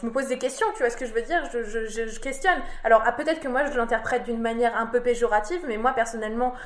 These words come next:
euh, voilà, le, le, bon, on garde pour la séquence potin, mais je trouve que, voilà, le fait d'avoir animé par-dessus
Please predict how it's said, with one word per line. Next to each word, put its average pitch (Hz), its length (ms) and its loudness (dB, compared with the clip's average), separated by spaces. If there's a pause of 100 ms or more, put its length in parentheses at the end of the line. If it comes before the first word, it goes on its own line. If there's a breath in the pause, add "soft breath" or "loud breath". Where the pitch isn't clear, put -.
(240 loud breath)
euh, 202 280 4
voilà, 285 260 4
le, 208 140 0
le, 196 140 -2 (120)
bon, 220 220 -2
on 240 100 4
garde 247 220 6
pour 247 100 2
la 226 80 4
séquence 254 320 -4
potin, 294 320 0
mais 208 120 -4 (260 loud breath)
je - 80 -14
trouve 349 180 2
que, 262 80 -4
voilà, 294 300 4 (260 loud breath)
le 247 80 -2
fait 359 340 0
d'avoir 247 480 6
animé 302 460 2
par-dessus 294 720 0